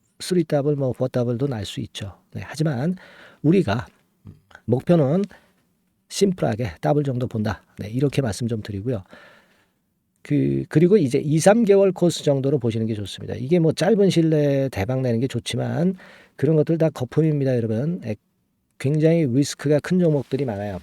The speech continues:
네, 그런 종목들 여러분들 매매해서는 안 되고, 예, 대개 이, 삼 개월 코스로 가시는데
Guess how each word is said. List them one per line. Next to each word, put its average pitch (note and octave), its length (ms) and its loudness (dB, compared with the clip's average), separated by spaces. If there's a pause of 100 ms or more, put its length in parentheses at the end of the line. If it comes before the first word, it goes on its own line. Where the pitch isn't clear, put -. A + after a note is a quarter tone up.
네, F#2+ 100 -10
그런 D3+ 240 -2
종목들 C#3+ 520 -4
여러분들 A#2 500 -4
매매해서는 A#2 760 -8
안 A#2 180 -6
되고, C#3 520 -2 (960)
예, A2 120 -6
대개 C#3+ 240 -4
이, C3+ 200 -4
삼 F#3+ 240 0
개월 F3+ 400 2
코스로 E3+ 580 -2
가시는데 C#3+ 840 -2